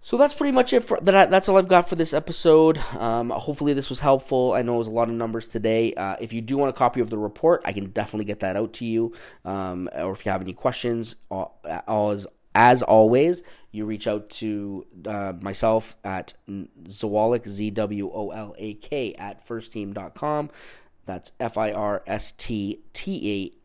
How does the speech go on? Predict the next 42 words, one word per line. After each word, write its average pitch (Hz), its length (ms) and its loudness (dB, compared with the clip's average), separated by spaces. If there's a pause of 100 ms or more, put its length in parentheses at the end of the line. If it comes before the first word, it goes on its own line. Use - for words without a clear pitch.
(120)
A 98 200 -4
M. 123 360 0 (220)
So 95 220 -6
Zwolak 101 520 -6
at - 200 -16
first 95 200 -12
team 95 140 -8
dot 90 220 -8
com, 127 320 -4
or 120 180 0
you 110 60 -2
can 110 120 -4
always 104 240 -4
text - 440 -2
or 95 100 -8
shoot 90 240 -10
me 90 60 -10
a 92 40 -10
message 90 440 -10
at 90 160 -8
nine 92 180 -8
four 98 160 -6
nine, 92 320 -10 (320)
three 156 240 2
four 107 160 -2
five, 90 460 -6
one 107 460 -6
one 101 340 -8
eight - 280 -10
three. 175 600 -4 (360)
Any 147 140 2
questions 143 380 -2
about 139 160 -2
this? 147 240 2
If 104 80 -12
you 107 60 -6
want 101 120 -8
a - 40 -20
copy 139 220 -4
of 127 80 -8
the 127 100 -2
report, 131 500 -2